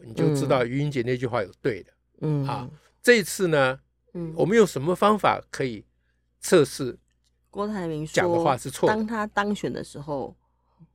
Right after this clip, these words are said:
Speaker 2: 就不会有共军绕台。
Speaker 1: 对。
Speaker 2: 如何，有个什么方法来检测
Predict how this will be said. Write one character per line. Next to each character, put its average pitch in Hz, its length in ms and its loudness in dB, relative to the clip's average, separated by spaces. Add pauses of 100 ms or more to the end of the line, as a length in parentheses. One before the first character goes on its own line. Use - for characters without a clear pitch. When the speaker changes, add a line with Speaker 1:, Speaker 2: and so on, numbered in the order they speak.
(260)
Speaker 2:
就 214 140 0
不 147 140 -8
会 170 140 0
有 101 140 0
共 139 400 -4
军 135 520 -6 (180)
绕 156 360 -6
台。 - 320 -20 (280)
Speaker 1:
对。 85 220 -12 (600)
Speaker 2:
如 160 220 -8
何， 143 500 -8 (140)
有 147 120 -4
个 156 120 0
什 151 100 -4
么 143 100 -2
方 180 280 -2
法 - 240 -6
来 60 160 -4
检 - 280 -6
测 - 320 -4